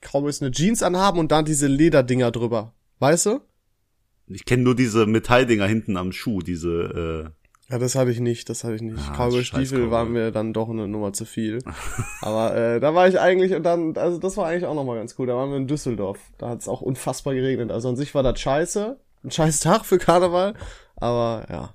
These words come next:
Speaker 1: Ja, das waren so, also ich, an mehr kann ich mich nicht erinnern, mehr
Speaker 2: Das
Speaker 1: Kostüme. Ich glaub,
Speaker 2: ist
Speaker 1: das
Speaker 2: schon
Speaker 1: war's so.
Speaker 2: Ist schon gut.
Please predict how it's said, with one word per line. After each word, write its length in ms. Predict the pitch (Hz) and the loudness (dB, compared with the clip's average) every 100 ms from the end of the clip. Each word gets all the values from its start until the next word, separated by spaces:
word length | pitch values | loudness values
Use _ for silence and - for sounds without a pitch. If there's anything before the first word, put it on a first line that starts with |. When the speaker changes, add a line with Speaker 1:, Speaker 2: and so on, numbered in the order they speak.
| _ _ _ _ | _ _ _ _
Speaker 1:
Ja, 120 | 104 | 0
das 160 | 123 139 | 2 4
waren 160 | 160 147 | 4 4
so, 100 | 143 110 | 2 2
also 240 | 127 127 | 0 -2
ich, 180 | 113 - | -4 -4
an 340 | 120 117 123 | -4 -2 -2
mehr 160 | 123 123 | 0 0
kann 160 | 123 117 | 0 -4
ich 100 | 117 | -4
mich 100 | 110 | -6
nicht 160 | 104 | -6
erinnern, 380 | 92 87 92 90 | -6 -4 -6 -6
mehr 100 | 85 | -6
Speaker 2:
Das 80 | 151 | -6
Speaker 1:
Kostüme. 380 | - - - - | -8 -10 -10 -10
Ich 80 | - | -8
glaub, 160 | - | -10
Speaker 2:
ist 80 | - | -6
Speaker 1:
das 80 | - | -8
Speaker 2:
schon 60 | - | -4
Speaker 1:
war's 280 | 73 98 - | -4 -2 -4
so. 180 | 80 - _ _ - - | -6 -12 _ _ -20 -6
Speaker 2:
Ist 100 | 120 | -4
schon 200 | 151 143 | -2 0
gut. 300 | 139 101 | 2 0